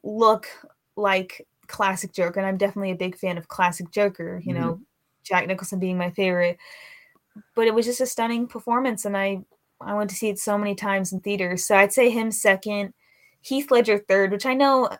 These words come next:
Speaker 1: will upset a lot of people. <laughs> And he was my favorite for a long time.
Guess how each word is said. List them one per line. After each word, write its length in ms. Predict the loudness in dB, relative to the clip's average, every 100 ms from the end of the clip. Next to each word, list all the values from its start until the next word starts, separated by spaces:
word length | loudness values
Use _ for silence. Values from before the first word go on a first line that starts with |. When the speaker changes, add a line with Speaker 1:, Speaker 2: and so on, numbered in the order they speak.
| _ _ _ -2
Speaker 1:
will 200 | 2 2
upset 360 | 2 2 4
a 40 | 4
lot 220 | 4 2
of 100 | 0
people. 340 | -4 -8 -6 -6 -6 -8 -10 -10 -8
<laughs> 100 | -8 _ -20 -10 -6 -4 -6 -10 -14 -2
And 180 | 0 0
he 180 | 2 4
was 280 | 6 6 4
my 180 | 4 0
favorite 400 | 2 2 2 -4
for 140 | 0 2
a 60 |
long 300 | 2 0 -2
time. 500 | -8 -8 -6 -6 -8